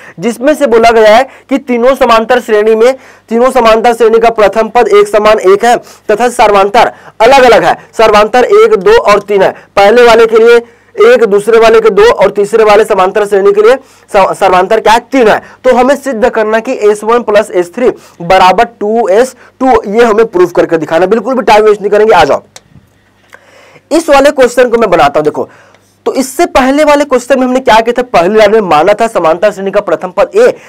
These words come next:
तथा सार्वअंतर D है। Same यहां पर भी हम वही काम करेंगे,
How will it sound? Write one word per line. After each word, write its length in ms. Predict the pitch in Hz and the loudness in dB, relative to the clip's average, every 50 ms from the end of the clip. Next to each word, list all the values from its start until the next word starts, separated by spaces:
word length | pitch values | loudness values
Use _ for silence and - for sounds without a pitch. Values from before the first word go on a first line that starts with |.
| - - _ - | -20 -10 _ -6
तथा 160 | 196 - 220 | -4 -4 -4
सार्वअंतर 720 | 214 - - 180 175 185 185 196 190 180 180 185 - 233 | -4 -2 0 0 2 2 2 0 -2 -2 -4 -4 -4 -4
D 220 | 220 180 180 208 214 | -4 -4 -4 -2 0
है। 140 | 202 135 - - - - _ - | -2 -2 -2 -6 -12 -20 _ -18
Same 340 | - - 247 269 277 277 277 | -8 -4 0 0 2 2 2
यहां 260 | 262 233 - 240 247 | 0 0 0 -2 -4
पर 200 | 254 240 233 240 | -2 -2 -2 -2
भी 180 | 196 240 247 | -2 -2 -2
हम 120 | 247 233 214 | -2 -2 -2
वही 200 | 196 185 208 202 | -4 -4 -4 -2
काम 240 | 202 175 165 165 156 | 0 0 0 0 -2
करेंगे, 340 | 156 151 147 147 143 143 | -4 -4 -4 -4 -4 -6